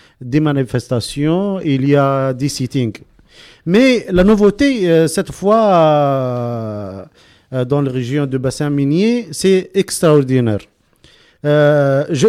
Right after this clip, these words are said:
je, je veux, euh, évoquer quelques, quelques, quelques formes.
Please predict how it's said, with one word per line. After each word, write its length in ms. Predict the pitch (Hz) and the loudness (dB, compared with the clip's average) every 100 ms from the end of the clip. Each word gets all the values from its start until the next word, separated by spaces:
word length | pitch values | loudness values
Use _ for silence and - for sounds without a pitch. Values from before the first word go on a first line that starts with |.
| 208 | 2
je, 160 | 147 202 | 2 0
je 160 | 139 | 0
veux, 300 | 180 247 247 | 2 4 4
euh, 220 | 202 190 | 6 4
évoquer 480 | 196 165 175 202 240 | 4 2 2 2 0
quelques, 500 | 233 262 226 220 196 | 0 -2 0 2 0
quelques, 520 | 202 226 - 208 196 | 0 -4 0 0 0
quelques 300 | 185 214 208 | 0 -2 0
formes. 380 | 196 190 143 117 | 0 2 0 -2